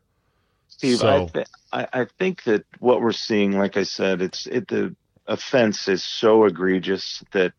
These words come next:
Speaker 1: as a baseball player who ultimately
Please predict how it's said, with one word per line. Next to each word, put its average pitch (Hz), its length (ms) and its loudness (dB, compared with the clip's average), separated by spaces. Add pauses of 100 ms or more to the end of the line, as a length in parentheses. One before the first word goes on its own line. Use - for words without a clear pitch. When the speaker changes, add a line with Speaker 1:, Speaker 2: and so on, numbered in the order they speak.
(400)
Speaker 1:
as 98 180 -2
a 98 80 0
baseball 110 540 0
player 98 500 0
who 92 380 -4
ultimately 98 760 -2